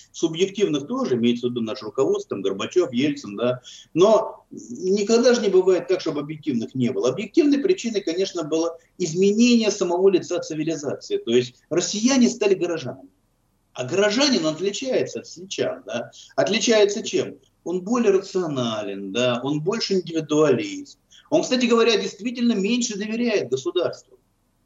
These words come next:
Даже государству, которое, в общем, ничего плохого ему не сделало. А про наше государство <laughs> так не скажешь, да? Что оно никогда ничего плохого своим гражданам не делало, да?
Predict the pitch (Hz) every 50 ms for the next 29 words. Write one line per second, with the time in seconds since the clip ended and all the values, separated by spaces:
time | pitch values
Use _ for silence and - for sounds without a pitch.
0 | - - 170 196 196 208 196 208 - 214 190 202 233 240 233 - 226 185 185 175
1 | 180 196 202 202 196 - 185 190 190 - 185 185 180 - 202 202 - 175 - -
2 | 185 185 185 190 196 220 214 190 185 233 214 202 151 113 101 104 - 117 120 123
3 | 127 - - _ _ _ - - 147 147 165 190 220 220 180 175 - 165 147 165
4 | 180 - - - 156 - - - - - - - - - - 165 190 196 196 196
5 | - - 247 226 - 131 120 110 107 131 143 - 185 - - - 226 214 247 -
6 | - 202 165 160 185 185 - - 156 151 175 180 - - - 185 160 156 185 -
7 | - - 185 202 202 - 170 170 160 147 156 175 180 - - 180 170 175 196 202
8 | 185 247 - 123 113 - - 120 123 123 127 143 147 -